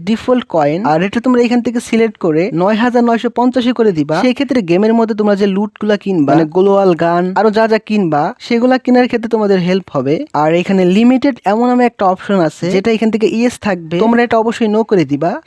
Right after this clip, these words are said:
সেই ক্ষেত্রে তোমরা গেমের মধ্যে কিন্তু আনলিমিটেড গ্লোয়াল মারতে পারবা। তো এখন তোমাদের এইখান থেকে হালকা একটু নিচের দিকে আসতে হবে, আর নিচের দিকে আরো কিছু সেটিং আছে যেগুলো আমাদেরকে করতে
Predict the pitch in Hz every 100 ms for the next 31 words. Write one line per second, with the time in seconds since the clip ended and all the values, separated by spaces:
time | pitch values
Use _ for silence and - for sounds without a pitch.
0 | - 247 247 277 269 247 254 175 190 214
1 | 226 220 220 208 - 180 220 240 240 233
2 | 190 180 190 175 185 - 151 120 113 165
3 | - 156 190 - 277 285 277 262 240 262
4 | 269 233 196 185 233 269 247 254 240 262
5 | 214 208 160 165 156 151 147 160 151 180
6 | 214 233 233 208 190 214 208 208 202 185
7 | 190 135 - 170 247 _ 170 214 226 226
8 | 202 190 196 - 196